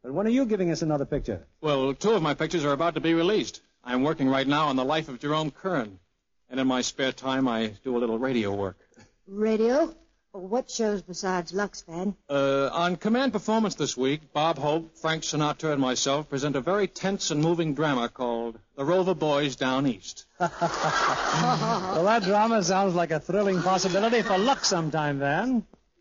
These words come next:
Speaker 2: Well, we'll be glad to do it for you next week if you say the word.
Speaker 1: <laughs>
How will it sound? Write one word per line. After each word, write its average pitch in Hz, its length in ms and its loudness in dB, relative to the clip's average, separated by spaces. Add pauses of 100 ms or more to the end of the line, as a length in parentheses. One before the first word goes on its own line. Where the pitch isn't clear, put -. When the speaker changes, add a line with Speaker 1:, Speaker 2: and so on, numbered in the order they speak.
(360)
Speaker 2:
Well, 214 280 2
we'll 294 200 2
be 233 120 0
glad 262 300 2
to 220 60 0
do 220 200 0
it 285 80 -2
for 147 220 0
you 160 220 2
next 214 260 0
week 330 200 2
if - 80 -6
you 156 60 -6
say 170 160 2
the 160 100 2
word. 180 420 2 (120)
Speaker 1:
<laughs> 160 180 -8